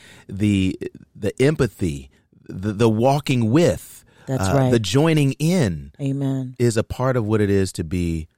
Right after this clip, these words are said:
Speaker 1: a brother and sister in Christ.
Speaker 2: Absolutely. We're, absolutely, because we are to mourn with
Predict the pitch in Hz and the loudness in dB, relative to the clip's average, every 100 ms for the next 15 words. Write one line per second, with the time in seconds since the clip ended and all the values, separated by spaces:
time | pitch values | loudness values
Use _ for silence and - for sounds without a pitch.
0 | _ _ 92 80 87 82 78 69 76 73 | _ _ -8 -2 0 0 -4 -6 -10 -10
1 | 69 - 65 170 - 185 185 190 110 135 | -12 -12 -4 -4 0 0 2 0 -2 -4
2 | - 160 175 - 180 202 - 127 123 147 | -2 0 0 0 2 2 0 -4 -6 -8
3 | 143 - 151 143 - 139 160 156 147 143 | -6 -2 -2 -2 -4 -4 0 0 0 -4
4 | 147 143 147 160 156 151 139 135 170 - | -6 -2 -2 0 0 -2 -2 2 2 0
5 | - - | -12 -18